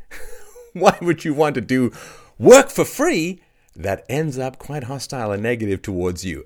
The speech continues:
That seems pretty <laughs> clear to me. Now, everyone knows the economics, right? The mainstream media is not in the business of delivering information to consumers. They are in the business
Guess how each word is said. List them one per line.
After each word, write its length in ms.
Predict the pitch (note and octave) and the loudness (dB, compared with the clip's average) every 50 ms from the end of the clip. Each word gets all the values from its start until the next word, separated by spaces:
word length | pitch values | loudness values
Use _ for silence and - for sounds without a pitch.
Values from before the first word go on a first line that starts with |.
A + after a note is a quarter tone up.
| - _ | -16 _
That 360 | F2+ F#2+ B2 D#3 F#3 F#3 - | -4 -2 -2 0 0 -2 -4
seems 280 | - D#3 C#3 C3+ - - | -4 -2 -2 -2 -4 -6
pretty 320 | - C3 B2+ A2+ A2+ G2+ | -2 -2 0 0 0 -2
<laughs> 320 | - - - - - - - | -4 -6 -8 -10 -10 -8 -6
clear 240 | - A#2 G2 G2+ | -4 -2 -2 -4
to 120 | - - F2+ | -4 -6 -6
me. 220 | F#2+ E2+ - - - - - - - - - - - - D#3 | -8 -8 -8 -10 -16 -20 -20 -20 -20 -20 -20 -20 -18 -4 0
Now, 240 | D#3+ C#3+ G2+ - - _ _ _ _ _ _ _ _ _ _ _ - A2+ | 0 0 0 -2 -8 _ _ _ _ _ _ _ _ _ _ _ 0 2
everyone 320 | C3 C#3+ D3 B2+ B2 A2+ | 4 4 6 4 4 4
knows 280 | G#2+ G#2 G2+ F#2+ - - | 2 0 0 -2 -4 -6
the 200 | G2 F2+ - - G#2+ | -6 -8 -6 -4 -6
economics, 540 | G2+ - G2+ E2 D#2 C#2+ C2 - - - - | -2 -2 -2 -4 -4 -6 -8 -10 -12 -6 -4
right? 200 | A2 A#2+ B2 B2 | -2 -2 -2 0
The 80 | - C3+ | 0 0
mainstream 480 | E3 G3+ A#3+ B3 A3 - - G3 F#3+ | 2 2 2 2 0 0 -2 -2 0
media 460 | F#3 E3+ C#3 B2 G#2+ F#2+ G2 G2 G2+ - _ _ _ _ | 0 0 0 0 -2 -2 -2 -4 -6 -12 _ _ _ _
is 200 | - A2+ F#2 E2 | -6 -6 -4 -2
not 460 | G2 G#2+ C3+ D#3+ F#3 F#3+ F#3 - - - _ | -4 -2 -2 -2 -2 -4 -6 -8 -10 -12 _
in 220 | - D3 D#3 D#3+ C#3 | -4 -2 -2 -2 -4
the 60 | A#2+ | 0
business 520 | A2 C3+ B2 G#2+ - G2 G#2+ G#2+ - - - - - | 2 2 2 2 0 -4 -6 -4 -6 -6 -8 -6 -4
of 240 | A#2 B2+ B2 A#2 - | -4 -2 -2 -2 -2
delivering 580 | C3+ A#2+ A#2 C3 D3 C#3 B2+ C3+ C3 B2 A#2+ | -2 0 2 2 0 0 0 -2 -4 -4 -4
information 760 | - C3+ D3+ E3 - C3+ B2+ B2+ C#3+ E3+ D3+ - - A2+ G2 | -4 -4 -6 -6 -4 -6 -6 -6 -4 -6 -6 -6 -6 -8 -6
to 160 | - A2 G#2 | -6 -8 -8
consumers. 640 | - - G2 - - A3+ A#3 D#3 G2 - - - - | -8 -8 -8 -4 -2 0 0 -2 -2 -6 -10 -12 -10
They 240 | G2 G#2 G#2 A2 | -8 -8 -6 -6
are 140 | A2 A2+ A2+ | -6 -6 -6
in 100 | A#2 A2 | -4 -6
the 60 | G2+ | -6
business 560 | F2+ F#2+ D#3 F3 E3 - G#2+ - - - - | -4 -2 -2 -2 -2 -4 -8 -8 -6 -8 -8